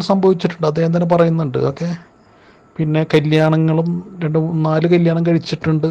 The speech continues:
അതും നമുക്കറിയുന്ന കാര്യമാണ്. ഓക്കെ, അദ്ദേഹം പ-, അദ്ദേഹം തന്നെ പറഞ്ഞതാണ്. അതിന്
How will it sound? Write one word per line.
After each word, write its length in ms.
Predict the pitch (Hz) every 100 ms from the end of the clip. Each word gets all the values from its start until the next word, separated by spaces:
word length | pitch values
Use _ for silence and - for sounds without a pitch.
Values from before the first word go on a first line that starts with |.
| 156
അതും 160 | 147 170
നമുക്കറിയുന്ന 520 | 170 175 170 165 165
കാര്യമാണ്. 440 | 160 151 151 139 147 156
ഓക്കെ, 200 | 143 - 156 151
അദ്ദേഹം 220 | 143 151 156
പ-, 80 | 156 139
അദ്ദേഹം 280 | 135 151 180
തന്നെ 140 | 175 175
പറഞ്ഞതാണ്. 440 | 160 147 139 135 143 -
അതിന് 220 | 139 151